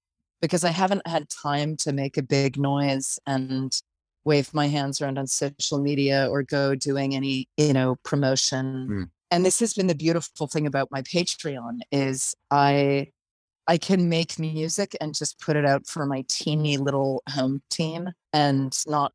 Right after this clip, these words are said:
Speaker 1: release things publicly and not make a big, um, song and dance about it. And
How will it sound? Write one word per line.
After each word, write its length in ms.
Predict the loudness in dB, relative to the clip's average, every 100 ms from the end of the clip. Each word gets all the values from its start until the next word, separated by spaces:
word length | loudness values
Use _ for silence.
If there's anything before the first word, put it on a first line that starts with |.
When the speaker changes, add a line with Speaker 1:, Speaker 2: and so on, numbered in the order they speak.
| _ -4
Speaker 1:
release 400 | -2 0 -2 -6 -6
things 320 | -2 -2 -4
publicly 560 | -2 0 0 2 2 4
and 240 | 2 -2 -4
not 300 | -2 -2 -2 _ -6
make 300 | -4 -2 -2
a 80 | -2
big, 420 | 0 0 -2 -8 _
um, 520 | 2 2 2 -2 -8 -14 _ _ -6
song 320 | 2 4 4
and 100 | 2
dance 300 | 2 0 -2
about 240 | -2 0
it. 200 | 0 -2 _ 0
And 680 | 2 4 2 0 -2 -4